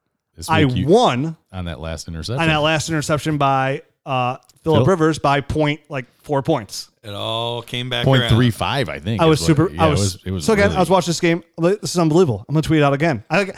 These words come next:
Speaker 2: I had it ready to screenshot it. Now, the only good thing is, though, if he didn't throw the interception, I have Austin Eckler. That last ball was going to
Speaker 3: Oh,
Speaker 2: Austin
Speaker 3: so you
Speaker 2: Eckler.
Speaker 3: probably would have been fine any-
Speaker 2: So I would have been fine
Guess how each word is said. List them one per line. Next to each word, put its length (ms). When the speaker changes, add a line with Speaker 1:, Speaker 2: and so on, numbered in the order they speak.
Speaker 2:
I 80
had 200
it 60
ready 200
to 80
screenshot 680
it. 180
Now, 80
the 80
only 200
good 200
thing 160
is, 180
though, 180
if 60
he 80
didn't 220
throw 80
the 80
interception, 540
I 80
have 180
Austin 300
Eckler. 400
That 120
last 440
ball 300
was 160
going 400
to 320
Speaker 3:
Oh, 40
Speaker 2:
Austin 320
Speaker 3:
so 60
you 60
Speaker 2:
Eckler. 80
Speaker 3:
probably 280
would 120
have 120
been 60
fine 200
any- 280
Speaker 2:
So 100
I 60
would 220
have 80
been 160
fine 420